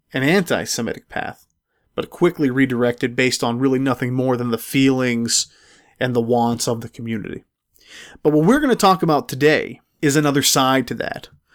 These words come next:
And it gets back to the issue of slavery, something not generally associated with the history of New York, but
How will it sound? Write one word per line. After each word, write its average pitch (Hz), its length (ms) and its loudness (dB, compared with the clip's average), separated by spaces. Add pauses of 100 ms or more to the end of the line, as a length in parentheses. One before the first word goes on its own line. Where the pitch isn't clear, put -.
(300)
And 139 80 2
it 139 60 4
gets 139 160 0
back 151 260 2
to - 80 -4
the 135 160 2
issue 131 220 2
of 117 80 0
slavery, 135 640 2
something 135 360 -2
not 196 240 2
generally 156 560 2
associated 139 760 2
with 117 180 -4
the 131 80 -2
history 120 340 -2
of 113 60 -4
New 120 100 0
York, 120 380 2
but 107 260 0